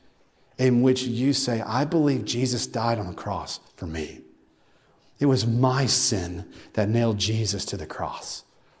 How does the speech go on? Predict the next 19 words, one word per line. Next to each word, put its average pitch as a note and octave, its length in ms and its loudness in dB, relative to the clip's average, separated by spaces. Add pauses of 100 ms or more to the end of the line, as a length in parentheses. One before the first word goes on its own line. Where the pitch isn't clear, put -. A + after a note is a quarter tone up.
(280)
It C3+ 60 2
was B2+ 200 4
my A#2 300 2
disobedience. F#2+ 1040 -4 (1400)
And C3+ 180 4
yet A#2+ 160 4
he B2+ 160 4
loved A#2+ 380 4
me C3 520 2
and G2 200 -4
gave A#2 240 2
himself A2 480 0
up A2 160 0
for A2+ 160 0
me, G#2 200 2
and G2 120 2
I A#2 140 4
believe G2 480 0
it." - 260 -14